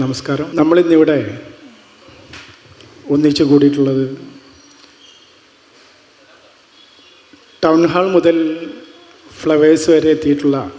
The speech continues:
നിങ്ങളുടെ എല്ലാം പ്രിയപ്പെട്ട നാട്ടുവെളിച്ചം ബീച്ച് സിംഗേഴ്സ് എന്ന ഗ്രൂപ്പിൻ്റെ ഫ്ലവേഴ്സിൽ പോയ ആളുകൾക്കുള്ള ഒരു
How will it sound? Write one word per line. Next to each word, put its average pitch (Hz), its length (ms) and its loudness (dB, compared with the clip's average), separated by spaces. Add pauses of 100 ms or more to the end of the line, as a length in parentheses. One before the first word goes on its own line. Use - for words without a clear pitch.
(200)
നിങ്ങളുടെ 147 360 2
എല്ലാം 143 200 2 (340)
പ്രിയപ്പെട്ട 139 400 -2 (1120)
നാട്ടുവെളിച്ചം 156 680 2 (380)
ബീച്ച് 143 280 0
സിംഗേഴ്സ് 143 440 -2 (1300)
എന്ന 147 180 2
ഗ്രൂപ്പിൻ്റെ 143 420 0 (2250)
ഫ്ലവേഴ്സിൽ 156 500 2 (300)
പോയ 147 160 0 (120)
ആളുകൾക്കുള്ള 151 480 0 (1400)
ഒരു 143 140 4